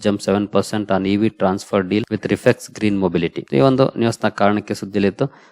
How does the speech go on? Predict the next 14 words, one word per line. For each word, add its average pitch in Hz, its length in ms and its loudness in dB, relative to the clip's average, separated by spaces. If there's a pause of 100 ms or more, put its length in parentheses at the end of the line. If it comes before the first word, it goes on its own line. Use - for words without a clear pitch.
(140)
ಒಳ್ಳೆ 127 220 6
ಪರ್ಫಾರ್ಮೆನ್ಸ್ 98 560 -2
ಬಂದಿದೆ, 98 240 -2
nearly 95 320 0
ಫೈವ್ 95 180 -4
ಪರ್ಸೆಂಟ್ 95 380 -6
ಅಪ್ 90 140 -4
ಅಲ್ಲಿ 92 140 2
ಜನ್ಸಾಲ್ 92 360 2
ಎಂಜಿನಿಯರಿಂಗ್ 92 480 0
ಕ್ಲೋಸಿಂಗ್ 95 360 0
ಅನ್ನ 85 140 -4
ಕೊಟ್ಟಿದೆ. 85 420 -4 (240)
ನಂತರ 143 200 6